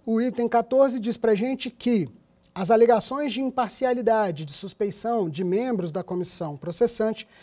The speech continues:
devem estar funda-, fundadas em provas, não testan-, não bastando meras conjecturas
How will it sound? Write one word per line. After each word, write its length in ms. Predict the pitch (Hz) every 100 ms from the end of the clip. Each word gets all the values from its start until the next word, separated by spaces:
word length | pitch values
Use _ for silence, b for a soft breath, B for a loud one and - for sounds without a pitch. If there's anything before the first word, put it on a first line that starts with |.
| B B
devem 400 | 170 226 269 254
estar 420 | 254 - 240 226 -
funda-, 680 | - - 294 294 254 247 233 -
fundadas 720 | - 254 196 175 196 208 b b b 233
em 100 | 254
provas, 640 | 247 269 233 131 - - b b b
não 280 | 190 247 302
testan-, 520 | - 214 - - 240 -
não 200 | 220 269
bastando 500 | 220 - 254 285 220
meras 440 | 208 294 285 240
conjecturas 840 | - 208 208 - - 190 208 214